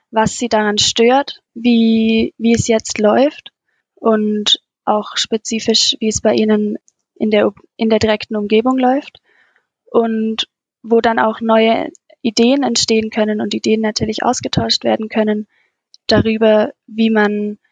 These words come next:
im direkten Umfeld eine ökologischere und auch eine sozialere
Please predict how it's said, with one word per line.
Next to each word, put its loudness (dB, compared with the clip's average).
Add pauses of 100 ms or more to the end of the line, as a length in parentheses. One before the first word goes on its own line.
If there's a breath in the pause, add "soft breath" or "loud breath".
(440)
im -2
direkten -4
Umfeld -2 (120)
eine 0 (280)
ökologischere 0
und -6 (400)
auch -4
eine 0
sozialere 0